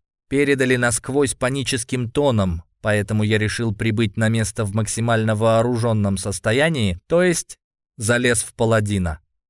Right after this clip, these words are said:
Быстро несясь в седе напрямую к выходу из Камикочи, я многократно поблагодарил самого себя за уделенное тренировкам время.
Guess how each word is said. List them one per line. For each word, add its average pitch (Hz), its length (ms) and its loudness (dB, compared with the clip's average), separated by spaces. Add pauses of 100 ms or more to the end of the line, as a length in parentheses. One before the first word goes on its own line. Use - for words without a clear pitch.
(120)
Быстро 127 540 0
несясь 120 480 0
в - 100 -12
седе 127 380 0
напрямую 117 540 0
к - 80 -12
выходу 120 420 -2
из 117 200 -6
Камикочи, 120 560 -2
я 117 200 0
многократно 120 800 -2
поблагодарил 117 680 0
самого 117 400 -2
себя 120 320 0
за 113 300 0
уделенное 117 880 0
тренировкам 107 680 -2
время. 90 360 -2